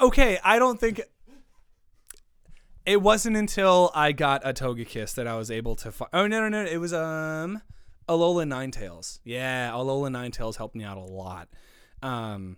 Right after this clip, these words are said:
shout out to the guy <laughs> in the Frozen Tundra place that gives you an Alolan, uh, Vulpix. Um, but yeah, so I would say I, I still haven't caught Arceus yet. I, I still have some missions to do, but David has finished the game,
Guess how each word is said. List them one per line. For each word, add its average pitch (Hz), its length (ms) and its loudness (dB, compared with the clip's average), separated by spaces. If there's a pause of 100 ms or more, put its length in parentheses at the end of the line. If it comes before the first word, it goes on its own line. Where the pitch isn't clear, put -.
shout 147 300 2
out 139 160 0
to 147 100 2
the 139 80 4
guy 127 540 0 (200)
<laughs> - 800 0
in 143 460 0
the 139 180 0
Frozen 131 380 0
Tundra 123 300 -6
place 113 240 2
that 123 100 -6
gives 123 220 -4
you 120 100 -4
an 113 60 -6
Alolan, 107 420 -8
uh, 98 340 -10
Vulpix. 92 500 -4 (560)
Um, 127 640 -6 (720)
but 160 120 2
yeah, 190 220 4
so 160 260 -2
I 175 260 2
would 214 180 0
say 151 560 -2 (340)
I, 175 320 2
I 160 120 0
still 214 260 -2
haven't 165 200 0
caught 139 340 -4 (300)
Arceus 123 480 -8
yet. 110 220 -8
I, 113 60 -8
I 131 220 -6
still 139 280 -2
have 131 100 -4
some 123 280 -6
missions 117 420 -10
to - 80 -14
do, 113 180 -10
but 113 160 -12
David 170 280 -4
has 147 120 -8
finished 135 340 -8
the 127 80 -10
game, 117 460 -8